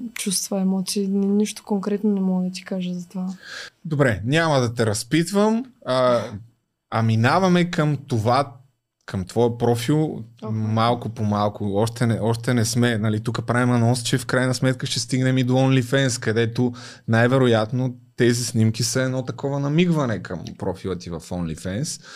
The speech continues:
Speaker 2: А,
Speaker 1: Следните,
Speaker 2: и
Speaker 1: може би, да.
Speaker 2: Да, и може би някакъв начин да закачиш нови сабскрайбъри.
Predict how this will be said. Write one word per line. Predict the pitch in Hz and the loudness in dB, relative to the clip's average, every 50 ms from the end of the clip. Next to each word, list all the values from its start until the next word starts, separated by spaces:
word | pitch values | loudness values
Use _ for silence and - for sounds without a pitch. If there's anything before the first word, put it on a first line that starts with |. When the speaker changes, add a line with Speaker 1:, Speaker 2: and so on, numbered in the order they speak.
| - - - - - - _ - | -20 -18 -20 -20 -20 -20 _ -6
Speaker 2:
А, | 110 117 120 120 120 120 | -2 0 2 2 2 2
Speaker 1:
Следните, | 123 123 123 123 123 120 | 4 4 4 4 4 6
Speaker 2:
и | 123 120 117 101 | 4 4 2 0
Speaker 1:
може | 98 - - - 196 | -4 -8 -12 -12 -14
би, | - 196 | -16 -16
да. | 180 104 214 196 175 _ _ _ - 104 | -16 -18 -18 -18 -20 _ _ _ -14 -12
Speaker 2:
Да, | 95 98 104 101 98 95 101 | -6 -2 0 2 2 2 0
и | 104 104 | 0 0
може | 107 110 113 117 117 117 | 0 0 0 0 0 0
би | 120 117 | 0 0
някакъв | 120 117 117 117 117 117 - - | 0 0 0 0 -2 -4 -4 -2
начин | 120 110 110 - - - 110 101 | -2 -2 -2 -2 -4 -4 -4 -2
да | 95 101 | -2 -2
закачиш | 95 92 104 - - 104 - - - 110 - - - | -2 -2 -4 -4 -4 -6 -6 -4 -4 -4 -4 -2 -2
нови | 104 104 101 95 98 | -2 -2 -2 -2 -4
сабскрайбъри. | - - 87 - - - - - 98 90 95 92 107 127 151 180 | -6 -6 -8 -10 -10 -8 -6 -2 -2 0 0 0 2 2 2 2